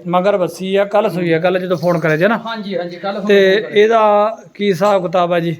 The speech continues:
Speaker 2: ਇਹਦਾ ਲੈਣ ਦੇਣ ਬਾਹਠ ਹਜ਼ਾਰ ਰੁਪਈਆ ਜੀ।
Speaker 1: ਬਾਹਠ ਹਜ਼ਾਰ।
Speaker 2: ਹਾਂਜੀ।
Speaker 1: ਠੀਕ ਹੈ।
Speaker 2: ਠੰਡੀ ਸੀਲ ਆ।
Speaker 1: ਹਾਂਜੀ।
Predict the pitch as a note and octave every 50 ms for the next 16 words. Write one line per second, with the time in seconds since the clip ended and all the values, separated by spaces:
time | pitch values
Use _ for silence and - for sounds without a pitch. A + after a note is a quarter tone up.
0 | - - _ - G#3+ B3 C#4 C4+ B3+ B3+ B3 B3+ B3+ B3+ A#3+ B3+ B3 B3 A3+ A#3
1 | B3 C#4 C#4+ C4+ C#4 C#4 C#4 B3+ G#3+ - G#3 G3+ F3+ D#3+ D3 C3+ - - E3 E3+
2 | F3+ F#3+ F#3+ E3 D3+ D3+ C#3+ C#3 C3+ F3+ G3 F#3+ F3+ D3+ D3+ C#3+ B2+ B2+ - _
3 | _ _ _ _ _ _ _ _ - - E3+ D#3 - D#3 C3+ A#2+ - F#3 A3+ A#3+
4 | D4 D#4 D4 - - A3 A3 A3 A3+ A#3+ A#3 A#3 A#3 A3+ A#3 - - - F#3 F#3+
5 | F3+ E3 E3 C#3+ B2